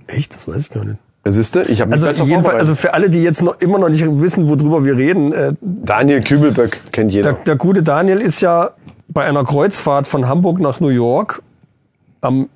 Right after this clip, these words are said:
Speaker 1: letzten Sonntag in der Labradorsee nördlich von Neufundland über Bord gegangen, also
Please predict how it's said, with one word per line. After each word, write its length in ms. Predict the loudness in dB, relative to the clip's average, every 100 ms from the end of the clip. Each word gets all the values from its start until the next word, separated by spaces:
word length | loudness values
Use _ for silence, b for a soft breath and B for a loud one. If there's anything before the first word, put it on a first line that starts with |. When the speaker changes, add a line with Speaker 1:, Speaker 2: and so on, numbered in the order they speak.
| -8
Speaker 1:
letzten 460 | -4 -4 -2 -2
Sonntag 680 | 0 0 -2 -2 -2 -4 -12 _ _ b b b b b b b b b b b b _ -4
in 200 | 0 0
der 180 | 0 2
Labradorsee 840 | 0 0 0 2 2 2 2 2
nördlich 640 | 2 2 0 0 0 0
von 340 | -4 -2 0 2
Neufundland 720 | 2 0 0 0 0 -2 0
über 220 | 0 0
Bord 260 | 0 -2 -2
gegangen, 320 | -4 -2 -2
also 260 | -2 -2